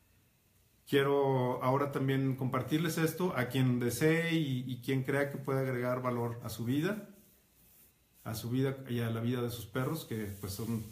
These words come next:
como familia para algunos de nosotros, son seres queridos. Entonces, este, es importante para mí salir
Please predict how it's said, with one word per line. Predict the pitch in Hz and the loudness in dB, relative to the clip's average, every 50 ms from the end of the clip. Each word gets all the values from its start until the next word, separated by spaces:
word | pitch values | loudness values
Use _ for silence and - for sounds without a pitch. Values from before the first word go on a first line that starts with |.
| - - | -14 -10
como | - 117 110 107 | -6 -4 -4 -4
familia | 98 110 104 113 123 127 127 123 117 - | -4 -2 0 0 2 2 0 -2 -2 -4
para | 117 110 107 | -4 -6 -4
algunos | 110 113 123 127 120 | -4 -4 -4 -2 -2
de | 117 110 | -2 -4
nosotros, | 107 104 104 117 117 117 117 151 156 151 - | -4 -4 -4 -6 -6 -6 -6 -8 -8 -8 -6
son | - 117 107 | -6 -6 -4
seres | - 117 110 107 101 | -4 -4 -4 -6 -6
queridos. | - - 104 107 120 120 127 156 160 - - - - _ _ _ _ _ _ _ _ _ _ _ _ _ _ _ _ _ _ _ _ _ _ _ _ _ _ _ | -8 -8 -6 -4 -4 -4 -4 -4 -6 -8 -14 -20 -20 _ _ _ _ _ _ _ _ _ _ _ _ _ _ _ _ _ _ _ _ _ _ _ _ _ _ _
Entonces, | 110 110 104 104 113 117 117 117 117 113 113 | -4 -4 -2 0 -2 -2 -2 -2 -4 -8 -8
este, | 110 98 - - - 107 104 104 101 101 101 98 95 95 95 - - - - - _ _ _ _ _ _ _ _ _ _ _ _ _ | -8 -10 -8 -6 -4 -4 -2 -2 -2 -2 -2 -4 -4 -6 -8 -12 -16 -20 -20 -20 _ _ _ _ _ _ _ _ _ _ _ _ _
es | - 135 135 135 - - - - - - - - - - - - _ _ _ _ _ _ _ _ _ _ _ _ _ _ _ _ _ _ _ _ _ _ _ _ _ _ _ | -2 -2 -2 -2 -2 -4 -6 -6 -6 -8 -8 -10 -10 -12 -14 -18 _ _ _ _ _ _ _ _ _ _ _ _ _ _ _ _ _ _ _ _ _ _ _ _ _ _ _
importante | 131 131 131 127 120 - 143 143 147 165 160 | -2 -2 0 -2 -2 -2 -2 -2 -2 -4 -2
para | - 151 135 131 | -2 0 2 2
mí | 139 147 156 170 160 | 4 4 4 4 2
salir | - 151 135 135 139 143 147 | 2 0 0 2 2 2 0